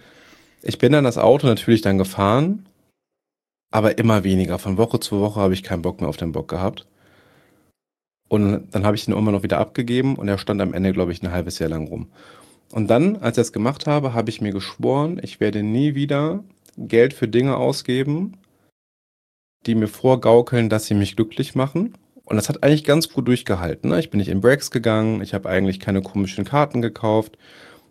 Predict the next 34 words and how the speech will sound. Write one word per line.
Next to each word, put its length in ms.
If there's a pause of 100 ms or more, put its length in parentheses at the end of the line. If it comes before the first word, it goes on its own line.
(100)
war 240
immer 240
relativ 340
diszipliniert 720
und 100
wenn 140
ich 80
was 140
gekauft 460
habe, 220
habe 120
ich 100
mich 100
darüber 300
gefreut 420
wie 80
ein 60
kleines 380
Kind. 180
Ich 120
wei-, 220 (340)
weiß 200
noch, 80
als 140
ich 100
bei 160
dir 140
saß 260
und 60
ich 60
die 100
Götze 280
gekauft 460
habe, 260